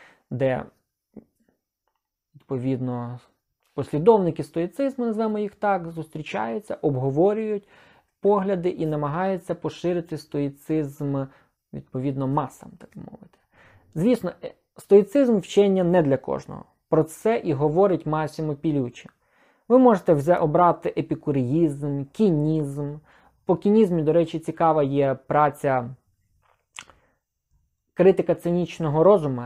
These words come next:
який написав німецький філософ Петер Слотerdijk. Але вона трішки важкіша для сприйняття, тому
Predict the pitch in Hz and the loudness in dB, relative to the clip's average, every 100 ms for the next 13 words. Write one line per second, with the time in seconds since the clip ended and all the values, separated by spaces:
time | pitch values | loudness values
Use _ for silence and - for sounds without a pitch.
0 | 143 196 143 - 175 165 - - 160 147 | -12 -14 -14 -6 -4 -2 -4 -4 -2 -2
1 | 139 147 147 - 135 139 143 139 135 _ | -4 -4 -6 -8 -8 -4 -4 -6 -12 _
2 | 139 139 135 - 135 - - - - - | -10 -8 -8 -6 -6 -6 -14 -14 -14 -4
3 | - 165 160 170 190 208 214 202 - 170 | 2 2 2 0 0 0 -2 -6 -6 -4
4 | 185 - - 180 165 - _ _ 151 165 | -4 -8 -2 -2 -2 -8 _ _ 0 0
5 | - 196 - 123 131 - 143 143 139 - | 0 -4 -2 -6 -6 -8 -8 -6 -6 -6
6 | 135 131 - 151 165 180 | -8 -8 -6 -4 -4 -6